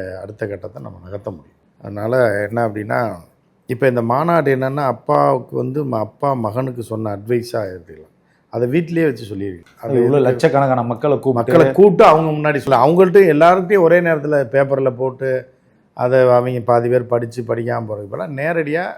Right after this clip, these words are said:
Speaker 1: நம்ம சொந்தங்களை கூப்பிட்டு
Speaker 2: இன-,
Speaker 1: சொல்லிடலாம்.
Speaker 2: இனத்தை கூப்பிட்டு சொல்லிட்டாங்க.
Speaker 1: சொல்லிட்டாங்க.
Speaker 2: சண்டை நடக்குது,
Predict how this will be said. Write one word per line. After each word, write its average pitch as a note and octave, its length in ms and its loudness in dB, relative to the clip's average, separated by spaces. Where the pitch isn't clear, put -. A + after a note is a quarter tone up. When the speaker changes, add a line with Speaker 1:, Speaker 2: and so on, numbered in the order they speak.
Speaker 1:
நம்ம A#2 220 -16
சொந்தங்களை C3 440 -6
கூப்பிட்டு G#2+ 300 -16
Speaker 2:
இன-, - 160 -20
Speaker 1:
சொல்லிடலாம். C3+ 320 2
Speaker 2:
இனத்தை D#3+ 340 4
கூப்பிட்டு D3 300 -2
சொல்லிட்டாங்க. C#3 440 0
Speaker 1:
சொல்லிட்டாங்க. B2+ 320 -2
Speaker 2:
சண்டை D#3 300 6
நடக்குது, C3+ 360 2